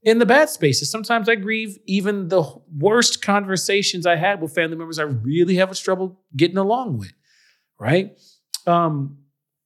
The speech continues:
but there's, there's exchange that was happening there. There, there's a, a, a program that my wife and I are watching now called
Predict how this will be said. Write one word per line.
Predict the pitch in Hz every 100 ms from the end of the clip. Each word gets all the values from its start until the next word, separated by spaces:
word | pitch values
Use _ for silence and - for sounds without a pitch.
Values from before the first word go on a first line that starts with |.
| _ _ _
but | 185 -
there's, | 202 208 147
there's | 190 202 196
exchange | - - 226 277 214
that | 156
was | 147
happening | - 139 135 120 107
there. | 101 92 -
There, | 147 170
there's | 170 180 175
a, | 156 - _ _ _ -
a, | 147 143 156
a | 143
program | 135 - 247 190 180 156 139
that | 139 127 - -
my | 135
wife | 135 170 170
and | 165
I | 147 135
are | 131
watching | 127 123 - 131 113
now | 117 117
called | - 107 101